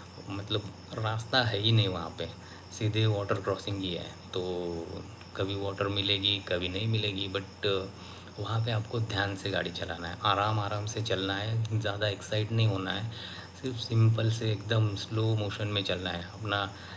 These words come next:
अ, जो है, अ, mind, दिमाग शांत रख के चलना है, रे-, respect करना है nature की, overtaking नहीं करनी है, शांति से चलो, एक line में चलो,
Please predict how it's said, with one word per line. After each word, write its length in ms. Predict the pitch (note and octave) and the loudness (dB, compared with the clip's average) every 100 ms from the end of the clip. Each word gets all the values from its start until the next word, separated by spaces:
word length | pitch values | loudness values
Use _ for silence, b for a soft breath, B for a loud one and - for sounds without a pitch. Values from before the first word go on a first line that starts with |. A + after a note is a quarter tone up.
| B - | B -2
अ, 400 | G2+ F#2+ F2+ F2+ F2 F#2 - A2+ | 0 2 0 -2 -6 -10 -8 -4
जो 260 | G#2+ G2 | 0 2
है, 360 | F#2+ F#2+ F#2+ G2+ - - - - - | 2 2 -2 -4 -10 -16 -16 -14 -6
अ, 280 | F#2 F2 F2 - - - B B B B - | -2 -2 -4 -12 -16 -16 B B B B -4
mind, 640 | A2+ G#2+ G#2+ G#2 G#2 G2+ G2 | 2 4 4 4 2 0 0
दिमाग 360 | G2+ G2+ G2 | 2 4 4
शांत 540 | - - G#2+ G#2+ G#2 G2+ | 2 2 4 6 4 2
रख 180 | G2 - | 0 0
के 100 | G2 | 0
चलना 300 | F#2 F2+ F#2 | 2 2 2
है, 280 | G2+ G#2+ B B B - - | 2 -2 B B B -8 -4
रे-, 440 | G2+ G#2 - - | 0 0 -2 0
respect 460 | A2 - - A#2 A2+ | 2 2 2 0 2
करना 280 | A2 G#2+ G2+ | 2 2 2
है 100 | G2 | 2
nature 360 | F#2+ - G2 | 2 2 0
की, 260 | G2 A2+ A2+ | 0 0 4
overtaking 600 | A2 A2 A2 A2 G#2+ G#2 | 6 6 6 2 2 2
नहीं 200 | G#2 G#2+ | 4 4
करनी 340 | G#2+ F#2+ G2 F#2 | 4 2 2 0
है, 140 | F#2+ | -2
शांति 500 | - A2 A2 G#2+ A2 | 0 2 2 2 0
से 120 | A2+ | 0
चलो, 280 | G#2+ F#2+ G2+ | 0 2 2
एक 240 | G#2 G2 | 2 2
line 240 | G#2 G2+ G#2+ | 2 2 4
में 180 | G#2+ G#2 | 2 2
चलो, 260 | F#2 G2 | 0 -2